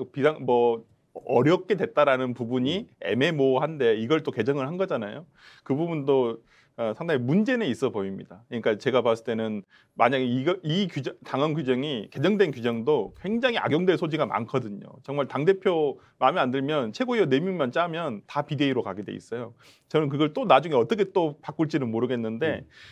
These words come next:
Speaker 1: 일단은 그런 면에서는 충분히 일리가 있는데 글쎄요. 근데 저는 지금까지 거쳐온 어떤, 모르겠습니다. 국민의힘에서 이 부분에 대해서 절차적 하자를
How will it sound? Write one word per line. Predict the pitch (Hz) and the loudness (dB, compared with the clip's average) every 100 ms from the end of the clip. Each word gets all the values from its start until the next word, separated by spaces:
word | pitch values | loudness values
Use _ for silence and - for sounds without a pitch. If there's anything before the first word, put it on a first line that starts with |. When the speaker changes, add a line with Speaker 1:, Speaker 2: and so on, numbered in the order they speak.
| - | -6
Speaker 1:
일단은 | 143 151 220 180 | -4 2 2 4
그런 | 190 240 | 6 6
면에서는 | 196 185 208 208 196 175 | 4 2 2 0 0 -4
충분히 | - 247 196 | -4 -2 2
일리가 | 131 143 180 | 2 2 0
있는데 | 131 127 127 156 107 - - - - - _ _ | 0 -2 -2 -2 -4 -8 -14 -14 -16 -20 _ _
글쎄요. | - 123 139 117 120 | -6 0 4 4 2
근데 | 165 170 143 | -2 0 2
저는 | 147 165 165 156 135 | 2 2 -2 -2 -4
지금까지 | - 165 190 190 160 | 0 0 2 2 2
거쳐온 | 160 170 - 180 170 160 | 2 2 2 0 2 0
어떤, | 135 117 156 143 127 131 | 0 2 2 0 -2 -2
모르겠습니다. | 131 127 127 110 | 0 0 -6 -4
국민의힘에서 | 160 175 196 190 190 180 180 214 262 _ _ _ | -2 0 0 0 0 -2 0 -2 -2 _ _ _
이 | 151 | 0
부분에 | 185 247 220 | 0 2 2
대해서 | 175 160 196 220 - | 4 4 2 -2 2
절차적 | 170 151 285 262 226 | 2 6 4 4 0
하자를 | 220 233 240 262 214 | 0 -4 0 2 2